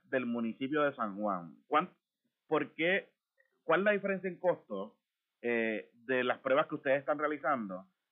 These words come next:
versus, digamos, estas pruebas otras que se iban a comprar por el Departamento de Salud,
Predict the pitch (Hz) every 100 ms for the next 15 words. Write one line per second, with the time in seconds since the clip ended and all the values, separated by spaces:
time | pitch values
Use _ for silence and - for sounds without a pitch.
0 | _ 104 139 139 120 127 139 151 147 131
1 | 127 151 143 143 147 147 - 156 117 139
2 | 120 117 113 120 127 131 127 135 131 127
3 | _ _ _ - 123 113 113 110 107 104
4 | 110 131 131 143 135 135